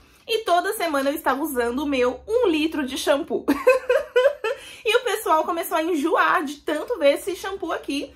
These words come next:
Aí eu acabei comprando outros pra experimentar também. Mas, gente, em time que está ganhando não se mexe. E esse shampoo aqui é bom. E já vou falar pra vocês que vou comprar outro, porque foi um shampoo, assim, que ele me conquistou totalmente.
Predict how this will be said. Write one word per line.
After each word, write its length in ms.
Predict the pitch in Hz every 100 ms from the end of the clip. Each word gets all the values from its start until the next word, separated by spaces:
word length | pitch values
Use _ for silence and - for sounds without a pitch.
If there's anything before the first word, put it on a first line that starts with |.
| - -
Aí 160 | - 339
eu 60 | 339
acabei 400 | 330 349 277 285
comprando 460 | 320 330 294 330
outros 480 | 285 233 262 254 254
pra 160 | 247 240
experimentar 800 | 269 254 254 262 285 262 240
também. 340 | 269 311 214 185
Mas, 220 | 214 262
gente, 520 | 294 220 190 - - _ _ -
em 220 | 523 539
time 380 | - 330 302 277
que 100 | 262
está 240 | 262 233
ganhando 420 | 226 226 220 214
não 140 | 220 277
se 180 | -
mexe. 540 | 240 190 185 - - - - -
E 140 | 294 339
esse 260 | 427 -
shampoo 340 | 440 349 311 262
aqui 260 | - 262
é 120 | 339
bom. 400 | 285 214 202 202 - _ _ _ _ _ _ _
E 120 | 359
já 300 | 381 285 359
vou 160 | 466 359
falar 240 | 349 320
pra 100 | 311
vocês 380 | 277 285 294 294
que 100 | 349
vou 320 | 285 254 302
comprar 480 | 330 339 311 294 311
outro, 400 | 247 262 262 226
porque 260 | 294 294 370
foi 300 | 427 453 494
um 20 |
shampoo, 460 | - 247 226 294 285
assim, 260 | 294 277
que 80 | 294
ele 120 | 294
me 140 | 302 311
conquistou 720 | 330 381 359 - - 311 359
totalmente. 920 | - 330 - 427 285 175 180 - 190